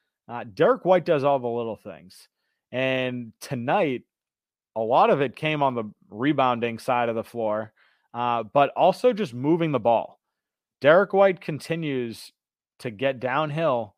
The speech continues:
and find guys. A couple of Hauser's threes came from White. A couple of really solid passes overall, uh, from Derek White today. Had a nice steal. Uh, just looked overall, like, really solid again.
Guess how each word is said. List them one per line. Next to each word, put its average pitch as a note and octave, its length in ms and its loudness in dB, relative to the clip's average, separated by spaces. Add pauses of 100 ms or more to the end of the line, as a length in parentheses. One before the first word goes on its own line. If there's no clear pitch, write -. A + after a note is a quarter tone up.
(380)
and A#2+ 160 -6
find B2+ 340 -2
guys. D#2+ 480 -12 (360)
A A2+ 60 -8
couple F#3 360 2
of D3 80 0
Hauser's E3 540 2
threes E3 500 -2 (200)
came C#3+ 260 -6
from B2+ 220 -4
White. A#2 280 -4 (500)
A A#2 80 -8
couple F3 300 4
of A#2 140 -2
really D#3 340 0
solid C#3 640 0
passes A#2+ 540 -8
overall, A2+ 680 -4 (440)
uh, A2+ 240 -8
from C3 280 -4
Derek B2 280 2
White B2 240 2
today. G2+ 300 -6
Had C3+ 260 0
a D#3 40 -2
nice D3+ 240 -6
steal. C3+ 480 -4 (460)
Uh, A2+ 360 -4 (520)
just D#3+ 240 -2
looked A3 200 4
overall, D#3 600 6
like, A2 180 -6
really C3 480 0
solid A#2+ 640 2 (160)
again. G#2 480 -6